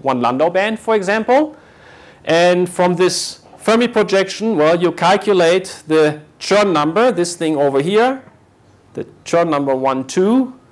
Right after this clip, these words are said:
this formula here, and it is equal to the Hall conductance.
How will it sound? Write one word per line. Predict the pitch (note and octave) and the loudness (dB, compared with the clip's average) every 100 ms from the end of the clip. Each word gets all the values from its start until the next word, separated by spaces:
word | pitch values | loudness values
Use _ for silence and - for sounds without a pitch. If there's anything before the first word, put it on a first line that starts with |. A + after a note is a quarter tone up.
| _ _ _ - | _ _ _ -14
this | C#3 B2+ | -8 -8
formula | - D3 E3+ E3+ | -2 -2 0 0
here, | E3 F3+ G3+ G3 - | 0 2 0 -2 -4
and | C#3+ C#3 - - - _ _ _ | -4 -4 -8 -18 -20 _ _ _
it | - D3 | -4 0
is | D#3 - | -2 -2
equal | F3+ F#3 | -4 -2
to | F3 E3 | -2 0
the | D3 | 2
Hall | D3 | 2
conductance. | D3 C#3+ B2+ A2+ - E2 - | 2 0 0 -2 -4 -18 -18